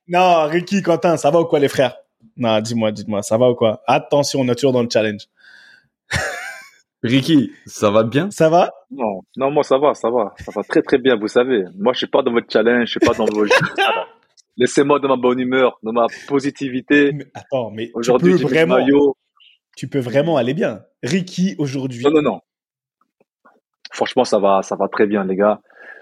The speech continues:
Speaker 3: Euh, bonne semaine, euh, passée.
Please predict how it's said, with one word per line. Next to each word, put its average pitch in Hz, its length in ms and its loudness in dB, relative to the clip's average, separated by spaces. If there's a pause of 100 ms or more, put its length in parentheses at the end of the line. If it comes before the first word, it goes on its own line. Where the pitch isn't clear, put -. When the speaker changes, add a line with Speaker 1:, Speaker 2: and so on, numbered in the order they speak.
(360)
Speaker 3:
Euh, 95 960 0 (200)
bonne 110 360 0
semaine, 107 540 0
euh, 92 400 -2
passée. 113 1000 2